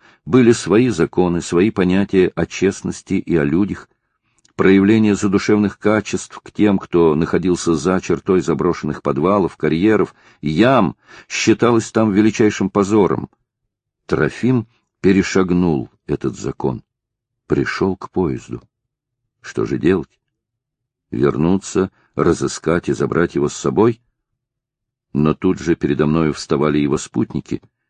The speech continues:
дерзкий Хлюст и красивая Любка, видимо, имевшая большое влияние на Трофима. Экспедиция,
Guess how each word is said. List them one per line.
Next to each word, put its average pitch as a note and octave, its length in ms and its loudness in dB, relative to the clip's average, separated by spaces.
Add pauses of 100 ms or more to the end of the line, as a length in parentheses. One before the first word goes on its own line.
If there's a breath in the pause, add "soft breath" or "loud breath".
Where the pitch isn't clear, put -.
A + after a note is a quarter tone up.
дерзкий F#2+ 640 0
Хлюст - 720 -2 (580)
и C#2+ 120 -8
красивая D2 680 -6
Любка, B1+ 540 -6 (640)
видимо, D2+ 580 -2
имевшая D2 560 -2
большое C#2 400 -2
влияние C#2+ 520 -4
на D#2+ 120 -6
Трофима. D#2 480 -8 (2250)
Экспедиция, C3+ 920 -4